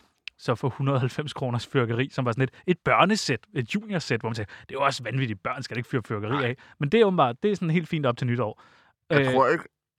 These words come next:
Speaker 2: at der findes juniorsæt på samme måde, som dem vi nok gik og legede med.
Speaker 1: Nej, det kan godt være, men,
Speaker 2: Altså,
Speaker 1: men
Speaker 2: det var
Speaker 1: der
Speaker 2: jo med raketter og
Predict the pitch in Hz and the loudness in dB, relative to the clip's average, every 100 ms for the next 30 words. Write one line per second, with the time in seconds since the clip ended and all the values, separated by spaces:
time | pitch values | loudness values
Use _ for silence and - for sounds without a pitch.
0 | _ _ 113 - 101 - 104 104 117 95 | _ _ -2 0 -4 -4 -8 -6 -6 -6
1 | - 104 - 101 - 92 104 101 90 92 | -6 -6 -6 -8 -6 -4 -4 -4 -2 -2
2 | 95 90 92 87 85 104 92 80 _ - | -4 -4 -4 -4 -8 -6 -6 -10 _ -12
3 | 82 - 92 82 80 73 82 78 67 131 | -10 -10 -10 -8 -6 -6 -6 -6 -2 0
4 | 143 196 190 170 151 139 131 127 123 117 | 0 -2 0 0 0 -2 0 0 0 2
5 | 117 135 123 104 92 - 98 131 | 2 4 2 0 -4 -6 0 0